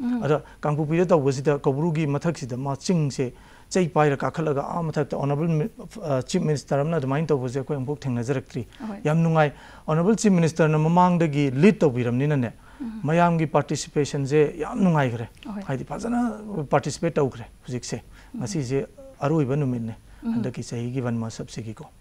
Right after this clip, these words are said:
Speaker 1: ꯑꯍꯣꯏ꯫
Speaker 2: ꯎꯝ꯫
Speaker 1: ꯃꯁꯤꯃꯛ ꯑꯗꯨꯃꯛ ꯆꯠꯊꯔꯛꯑꯗꯤ ꯑꯩꯈꯣꯏꯒꯤ,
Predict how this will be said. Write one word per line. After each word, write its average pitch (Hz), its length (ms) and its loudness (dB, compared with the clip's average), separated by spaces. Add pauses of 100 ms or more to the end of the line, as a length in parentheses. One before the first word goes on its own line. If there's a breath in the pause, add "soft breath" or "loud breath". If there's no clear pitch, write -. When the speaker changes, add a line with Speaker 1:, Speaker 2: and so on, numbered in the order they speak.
(100)
Speaker 1:
ꯑꯍꯣꯏ꯫ 202 200 -8 (140)
Speaker 2:
ꯎꯝ꯫ 104 120 -10 (180)
Speaker 1:
ꯃꯁꯤꯃꯛ 285 500 4
ꯑꯗꯨꯃꯛ 226 380 0
ꯆꯠꯊꯔꯛꯑꯗꯤ 220 640 0 (160)
ꯑꯩꯈꯣꯏꯒꯤ, 214 400 -4